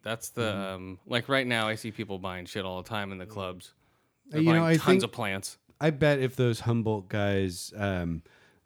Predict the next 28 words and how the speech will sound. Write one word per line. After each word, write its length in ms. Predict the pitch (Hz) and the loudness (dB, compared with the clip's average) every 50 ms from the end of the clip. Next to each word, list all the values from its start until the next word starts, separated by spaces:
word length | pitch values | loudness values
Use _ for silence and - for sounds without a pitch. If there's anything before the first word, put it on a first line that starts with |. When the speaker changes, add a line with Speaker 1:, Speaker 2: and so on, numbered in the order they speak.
| _ _ _ - | _ _ _ -4
Speaker 3:
you 140 | - 117 110 | 0 0 2
know, 180 | 107 98 98 | 2 2 0
are 160 | 101 101 101 113 | 0 0 0 4
really 300 | 113 120 127 127 127 120 | 6 8 8 8 8 6
growing 340 | - 110 117 110 107 107 107 | 4 4 4 4 4 4 4
in 100 | 104 101 | 2 2
a 40 | 101 | 2
responsible 640 | 101 95 95 - - 104 104 101 92 92 90 98 98 | 0 0 -2 -2 0 0 2 2 0 -2 -2 -2 0
way 220 | 95 95 95 92 92 | 0 2 2 2 2
using 720 | 95 92 95 95 90 95 92 92 92 92 92 92 92 90 | 0 0 0 0 0 -2 -2 0 0 -2 -2 -2 -4 -6
good 220 | 92 - 104 98 90 | -4 -2 -2 -2 0
watering 460 | 92 92 92 90 87 90 92 92 90 | 0 0 0 0 0 0 -2 -2 -2
techniques 720 | - - 98 92 - 98 98 95 92 87 - - - - | -4 -4 -6 -6 -4 -4 -4 -4 -4 -6 -10 -14 -12 -8
and, 320 | 98 92 90 87 87 92 98 | -6 -6 -4 -4 -4 -6 -4
you 100 | 107 110 | -4 -2
know, 260 | 104 101 95 92 90 - | -2 0 -2 -2 -4 -6
keeping 260 | - - 110 95 120 | -4 -4 -2 0 2
Speaker 1:
Oh. 120 | 135 123 107 | 2 2 2
Speaker 3:
low 240 | 107 110 110 107 104 | 4 4 4 4 4
on 160 | 101 101 98 | 4 2 2
the 60 | 95 | 0
fertilizer 640 | 92 - 107 107 104 101 101 101 101 98 95 92 101 101 | -2 -2 -2 0 0 2 2 2 2 0 0 0 0 0
and 80 | 98 | 0
all 100 | 98 98 | 0 0
that 180 | 98 101 98 - | 0 -2 -2 -2
kind 160 | - 107 104 | -4 -4 -4
of 60 | 104 101 | -4 -4
stuff, 300 | - - 113 110 - | -4 -2 -4 -4 -4